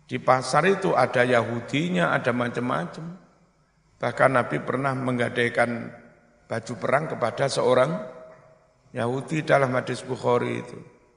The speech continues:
Nah, padahal si Yahudi itu kadangnya pakai, eh, pakai ri-, riba. Yang penting kita enggak, itu aja. Nah, kalau,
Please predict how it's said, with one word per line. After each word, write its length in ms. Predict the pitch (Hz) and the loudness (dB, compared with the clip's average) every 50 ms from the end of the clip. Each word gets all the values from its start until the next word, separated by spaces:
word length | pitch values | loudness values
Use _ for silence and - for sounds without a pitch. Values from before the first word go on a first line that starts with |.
| _ _ _ _ _ _ _ _ _ _ _ _ _ _ _ _ - | _ _ _ _ _ _ _ _ _ _ _ _ _ _ _ _ -14
Nah, 240 | 123 117 117 113 110 | -10 -8 -8 -8 0
padahal 400 | - 117 113 - 147 165 185 175 | 0 0 2 4 4 4 4 2
si 160 | - 185 175 | 0 -2 2
Yahudi 560 | 160 156 147 139 143 139 - 143 147 156 160 | 4 4 4 4 2 -2 -2 -2 -2 -2 -2
itu 160 | 220 214 196 | -4 -2 4
kadangnya 400 | - - - - 160 190 202 180 | 4 4 4 4 0 2 2 4
pakai, 320 | 139 156 151 - 160 147 - - - - - - - - - _ _ _ _ _ _ _ _ _ _ _ _ _ _ _ _ _ _ _ _ _ - | 4 4 4 4 2 0 0 -4 -10 -14 -16 -20 -20 -20 -20 _ _ _ _ _ _ _ _ _ _ _ _ _ _ _ _ _ _ _ _ _ -12
eh, 120 | 139 127 - - - - | -10 -10 -10 -12 -4 0
pakai 260 | 135 127 - - 214 170 160 | 0 0 2 2 2 2 2
ri-, 400 | 156 160 170 185 190 240 262 - - - - - _ _ _ _ _ _ _ _ _ _ - 127 | 2 2 0 0 -2 -4 -6 -10 -14 -18 -20 -20 _ _ _ _ _ _ _ _ _ _ -10 -8
riba. 460 | 120 123 127 127 - - 131 120 113 117 117 - - - - - - | -6 -6 -8 -10 -2 2 2 2 2 2 -4 -8 -12 -14 -16 -16 -12
Yang 180 | 120 117 117 123 117 | -8 -8 -6 -4 -4
penting 220 | 110 156 156 170 147 156 156 | -4 -4 -4 -4 -2 -2 -2
kita 140 | 131 143 143 | -2 -2 -2
enggak, 360 | 151 147 131 131 127 123 - - - 131 117 110 107 | -2 2 4 4 4 4 0 -4 -6 -8 -10 -10 -8
itu 100 | 123 123 | -6 -6
aja. 300 | 143 156 - - 139 139 135 151 - _ _ _ - - _ _ _ _ _ _ _ _ _ _ _ _ _ _ _ _ _ _ _ _ _ _ _ _ _ _ _ _ _ _ _ _ - | -6 -6 -8 -10 -12 -14 -14 -18 -20 _ _ _ -20 -20 _ _ _ _ _ _ _ _ _ _ _ _ _ _ _ _ _ _ _ _ _ _ _ _ _ _ _ _ _ _ _ _ -6
Nah, 100 | 127 131 120 | -6 -4 2
kalau, 400 | 135 143 151 - 151 151 - 143 | 2 2 2 2 0 -2 -4 -8